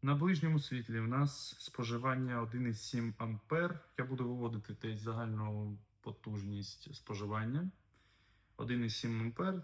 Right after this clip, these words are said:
тобто це у нас приблизно три-чотири ампери на дві сторони, якщо брати, і, відповідно, дальній.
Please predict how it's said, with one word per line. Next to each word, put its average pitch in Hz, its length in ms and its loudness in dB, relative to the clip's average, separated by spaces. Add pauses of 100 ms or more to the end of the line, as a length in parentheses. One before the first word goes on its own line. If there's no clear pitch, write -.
тобто - 280 -10
це - 260 -12
у 110 60 -2
нас 107 160 -2
приблизно 110 420 -4
три-чотири 113 580 -2
ампери 110 360 -2
на 110 120 0
дві 113 420 -4
сторони, 151 400 0
якщо 139 280 0
брати, 127 380 -2
і, 139 320 -2
відповідно, 110 580 -6
дальній. 143 520 2